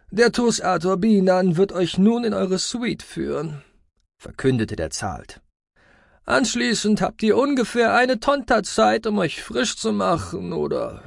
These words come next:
wenn ihr wollt, in Begleitung des Tos Arthur einen Rundgang durch die Raumstation zu unternehmen.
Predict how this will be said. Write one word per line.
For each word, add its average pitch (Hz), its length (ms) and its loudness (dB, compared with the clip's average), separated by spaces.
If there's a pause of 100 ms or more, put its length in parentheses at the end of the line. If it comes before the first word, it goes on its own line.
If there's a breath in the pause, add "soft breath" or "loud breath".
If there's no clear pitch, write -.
(160)
wenn 269 320 -2
ihr 220 180 2
wollt, 214 480 2
in 226 240 -2
Begleitung 208 560 4
des 202 160 4
Tos 190 260 0
Arthur 196 680 6
einen 240 260 2
Rundgang 254 540 4
durch 226 140 -2
die 254 120 0
Raumstation 160 840 2
zu 131 140 -4
unternehmen. 156 760 -2